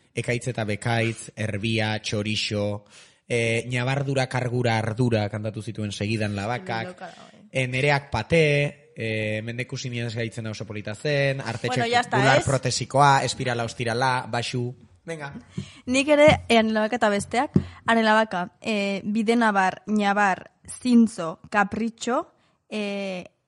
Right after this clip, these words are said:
Speaker 3: sinergia, energia, erbia,
Speaker 2: Eh,
Speaker 3: segmentu,
Speaker 2: gri, gri,
Speaker 3: sedimentu,
Speaker 2: gri.
Speaker 3: zementu, kaosa, airosa, lezera, eta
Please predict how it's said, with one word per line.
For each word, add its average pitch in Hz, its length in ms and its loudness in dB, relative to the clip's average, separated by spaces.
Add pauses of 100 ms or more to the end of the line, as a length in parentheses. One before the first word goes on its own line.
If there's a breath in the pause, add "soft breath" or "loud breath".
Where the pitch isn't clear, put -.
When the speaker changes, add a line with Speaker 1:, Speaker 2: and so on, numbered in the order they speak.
(140)
Speaker 3:
sinergia, 208 580 -2
energia, 202 440 -2
erbia, 190 540 -2
Speaker 2:
Eh, - 40 -14
Speaker 3:
segmentu, 226 540 2
Speaker 2:
gri, 220 40 4
gri, 214 40 -4
Speaker 3:
sedimentu, 214 580 2
Speaker 2:
gri. - 80 -10
Speaker 3:
zementu, 214 720 -2
kaosa, 208 500 2
airosa, 196 680 -4 (120)
lezera, 208 580 -2 (1040 loud breath)
eta 247 400 2